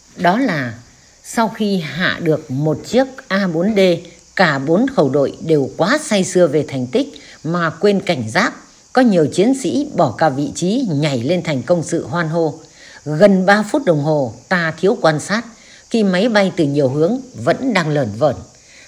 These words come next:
Ta đã hở sườn nghiêm trọng trong phút ấy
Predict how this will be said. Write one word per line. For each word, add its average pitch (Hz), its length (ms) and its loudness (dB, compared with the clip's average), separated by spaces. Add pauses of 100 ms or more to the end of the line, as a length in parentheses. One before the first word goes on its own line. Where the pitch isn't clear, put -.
Ta 202 200 2
đã 165 160 -2
hở 202 400 0
sườn 135 300 -2
nghiêm 165 200 0
trọng 139 300 -4
trong 156 160 -6
phút 214 180 -2
ấy 190 340 0